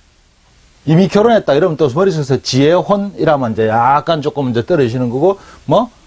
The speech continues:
그렇다고 또 결혼 시골리다, 빤시성은 시골리는 거죠, 그죠? 그럴 때 그냥 지아를 넣어. 지아,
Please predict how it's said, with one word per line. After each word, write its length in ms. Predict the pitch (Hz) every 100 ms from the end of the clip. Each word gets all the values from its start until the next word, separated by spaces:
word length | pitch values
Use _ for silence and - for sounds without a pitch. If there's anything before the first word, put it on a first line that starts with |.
| -
그렇다고 340 | 190 190 143
또 100 | 131
결혼 260 | - 185 220
시골리다, 480 | - 226 226 202 143
빤시성은 720 | 202 208 151 147 170 151 151
시골리는 520 | 127 - 233 269 240 139
거죠, 220 | 104 98
그죠? 240 | 104 160 220 - -
그럴 140 | 175
때 100 | 180
그냥 220 | 170 196 180
지아를 500 | - 220 143 101 127
넣어. 120 | 98 76 - - _ - - - - - - - - - - - - - - - - - - - -
지아, 240 | - 165